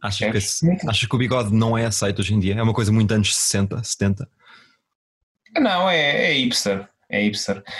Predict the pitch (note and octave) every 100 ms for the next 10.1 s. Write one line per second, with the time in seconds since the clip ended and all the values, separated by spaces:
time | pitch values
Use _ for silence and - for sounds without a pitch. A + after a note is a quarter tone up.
0 | - - B2+ C3 - F3 E3 A#2 G#2+ A2+
1 | F#2+ C3+ D#3+ E3+ D#3+ D3+ E3 D#3+ D#3 E3+
2 | E3 F#3 A#3 F#3+ F3 C#3+ D3+ - - _
3 | - A#2+ D3+ E3 A3+ F#3 D3 C3+ - B2
4 | B2 D3 F#3 - - - D3+ D3+ C#3+ -
5 | D#3 - - - - - D#3+ E3+ D#3+ -
6 | D#3 G#3+ - _ _ D3 D#3 D#3+ D#3 E3
7 | D#3+ D#3+ C#3 B2 G3 E3 D3+ C#3+ D#3 C#3
8 | G#2 G2 G2+ - _ - A#2+ C#3 G3 -
9 | _ - G2+ F#2+ B2+ - G#2+ D#3+ F3+ E3